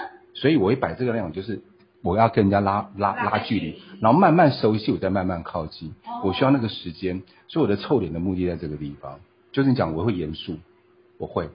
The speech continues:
Speaker 1: 是真的会。
Speaker 2: 可是天生就，<laughs> 我怎么起，对不起，我长疹，我吃冷水软，对不起。
Speaker 1: 我，你刚刚那披萨里面我已经有下蛊了，
Speaker 2: <laughs> 是哦。
Speaker 1: 我等下会打鼓，你肚子痛你就不要怪我啊。
Speaker 2: <laughs> 对不起，我吃冷水软，忘记了，忘记了。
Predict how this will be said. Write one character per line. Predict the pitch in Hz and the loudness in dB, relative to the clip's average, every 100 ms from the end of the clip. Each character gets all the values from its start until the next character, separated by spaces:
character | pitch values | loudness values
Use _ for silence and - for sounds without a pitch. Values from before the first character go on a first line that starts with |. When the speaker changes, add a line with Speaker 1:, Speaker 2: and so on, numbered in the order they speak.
| - | -16
Speaker 1:
是 | 87 | -10
真 | 95 | -6
的 | 85 | -6
会。 | - | -8
Speaker 2:
可 | - | -8
是 | |
天 | 320 | -6
生 | 311 311 | -6 -6
就， | 302 | -8
<laughs> | |
我 | |
怎 | 277 - - 302 330 - - - 339 | -12 -14 -16 -14 -12 -14 -16 -8 -6
么 | 320 | -4
起， | |
对 | 320 | -4
不 | 311 | -6
起， | - - - 403 494 539 480 480 480 659 | -8 -8 0 0 2 -2 2 0 2 0
我 | 640 | 0
长 | - - | -2 -4
疹， | - - - - - | -4 -6 -8 -12 -6
我 | - | -6
吃 | 381 - 466 381 | -6 -2 2 2
冷 | - | 2
水 | 294 | 0
软， | 330 - | 0 -2
对 | - | -2
不 | - | -8
起。 | - - - - - - | -8 -10 -10 -16 -20 -10
Speaker 1:
我， | 113 131 - - - - | 4 4 4 -8 -20 2
你 | 131 | 6
刚 | 120 208 | 10 10
刚 | 214 | 10
那 | |
披 | 202 | 8
萨 | 196 170 | 8 10
里 | 113 | 10
面 | 123 160 | 12 12
我 | 135 | 12
已 | |
经 | 139 | 10
有 | 110 | 8
下 | - 131 107 | 8 6 6
蛊 | 87 82 | 2 2
了， | 76 | 0
Speaker 2:
<laughs> | - | 0
是 | - - - | 0 -2 -2
哦。 | - | 2
Speaker 1:
我 | |
等 | 175 | 6
下 | |
会 | 170 190 | 6 8
打 | 135 151 | 6 6
鼓， | 156 127 95 | 4 2 2
你 | 90 | 2
肚 | 170 | 2
子 | 123 123 | 4 4
痛 | - 101 | 4 4
你 | |
就 | |
不 | 104 | 6
要 | 95 | 6
怪 | 104 90 | 6 4
我 | 76 67 | 2 -4
啊。 | |
Speaker 2:
<laughs> | 67 440 - _ - - 762 622 640 622 640 571 - 640 554 | -8 -10 -14 _ -12 -6 -2 -2 -2 -6 0 0 0 -6 -4
对 | 320 | -2
不 | 330 | -2
起， | - | -2
我 | 240 | -4
吃 | - | 0
冷 | 240 | 4
水 | - | 6
软， | - 208 190 220 | 6 6 2 2
忘 | 285 294 | 6 6
记 | 294 226 | 4 -2
了， | 196 | -2
忘 | 226 | -2
记 | 214 | -4
了。 | 185 | -4